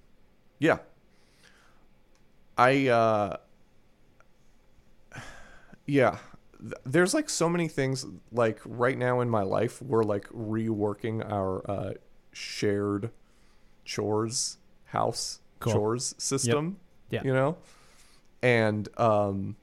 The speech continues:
Speaker 1: I am, my position has been <laughs> for a while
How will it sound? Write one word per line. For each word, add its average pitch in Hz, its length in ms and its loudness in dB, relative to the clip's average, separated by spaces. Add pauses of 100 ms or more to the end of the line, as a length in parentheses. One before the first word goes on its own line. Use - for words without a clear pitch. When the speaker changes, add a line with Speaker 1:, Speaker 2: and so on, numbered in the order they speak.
(2500)
Speaker 1:
I 117 200 6
am, 131 420 0 (460)
my 123 280 4
position 117 480 -2
has 107 300 -2
been 104 460 -2 (240)
<laughs> - 220 -20
for 110 280 -4
a 107 60 0
while 104 640 2